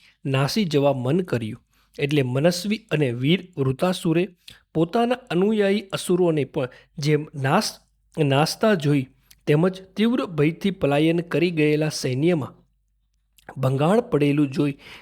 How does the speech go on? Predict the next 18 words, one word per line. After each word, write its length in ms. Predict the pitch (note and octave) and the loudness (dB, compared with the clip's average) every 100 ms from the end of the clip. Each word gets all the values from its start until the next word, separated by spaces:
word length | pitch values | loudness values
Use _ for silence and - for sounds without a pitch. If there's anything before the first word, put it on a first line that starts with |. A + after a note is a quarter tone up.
| - | -6
ખડખડાટ 600 | - A#3 - D3+ D#3 E3 - | 0 0 0 2 2 0 -6
હસીને 500 | B2 - D3+ E3 F3+ - | -6 -2 0 0 -2 0
આવું 300 | C3 D#3 - B2 | 2 0 -2 -4
વચન 320 | A#2+ D3+ E3+ | -2 0 0
કહ્યું 540 | F3+ A2+ A2 E3+ B2+ | 0 -4 -2 0 0
હતું. 260 | B2 - - _ _ - - - - | -4 -10 -20 _ _ -20 -20 -12 -2
પુરુષોમાં 640 | F3+ C4 - G3+ G#3 F3+ | 0 0 0 0 0 0
મહાવીર 600 | C#3 C3 E3 E3+ G3+ C4+ - - | 0 0 0 0 -2 -6 -14 -2
તેમણે 460 | C#3+ C3 D#3 F#3 - - - | -2 0 -2 -4 -10 -20 -18
સમયને 540 | - - F#3 A#3+ B3+ A#3+ | -4 0 2 2 2 2
યોગ્ય 460 | D#3 F3+ G3 G3 | 2 2 0 -4
અને 300 | - D#3+ D3+ | -4 0 0
મનસ્વી 520 | B2 C3 G#3+ - A3 | 0 0 0 0 -2
પુરુષોને 680 | G#3 - E3 D#3+ D#3+ D3+ D#3 | -2 0 0 0 0 0 2
રૂચે 380 | C3+ B2 B2 D3+ | 0 -2 0 -2
તેવી 440 | B2+ - - D#3 D#3 | -2 -8 0 2 2
વાણી 340 | A#2 A2+ D#3+ | 0 0 0
કહી, 320 | E3+ A2+ A#2 | -2 -6 -8